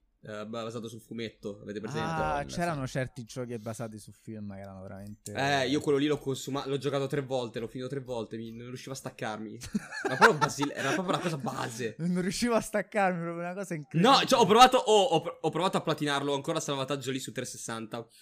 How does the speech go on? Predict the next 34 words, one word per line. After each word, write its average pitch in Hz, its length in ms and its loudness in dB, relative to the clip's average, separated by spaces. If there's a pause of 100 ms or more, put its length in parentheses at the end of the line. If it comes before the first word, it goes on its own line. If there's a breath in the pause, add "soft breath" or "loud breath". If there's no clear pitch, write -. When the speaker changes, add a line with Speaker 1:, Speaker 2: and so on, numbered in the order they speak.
(160 loud breath)
Speaker 1:
dove, 139 380 2
eh, 135 320 0
l'ultimo 165 800 0
trofeo 147 320 -2
che 147 80 -2
mi 143 80 -2
manca 156 540 0 (320 loud breath)
è, 127 300 2
finisce 165 380 -2
la 139 160 0
modalità 131 500 -2
in, 127 220 -4
eh, 120 160 -8
cacciatore 127 420 -6
di 123 60 -4
teste. 110 320 -6
In 110 60 -8
pratica 143 280 -2
devi 123 220 -8
fare 123 160 -4
solo, 208 600 4 (180 soft breath)
solo 190 680 2
headshot. 127 640 -2 (600 soft breath)
Non 147 140 2
puoi 202 140 4
finire 196 200 2
il 165 40 0
gioco, 175 300 0
cioè, 156 120 2
se, 151 140 0
se 147 220 -6
sbagli 185 320 2
un 175 60 0
headshot 196 760 0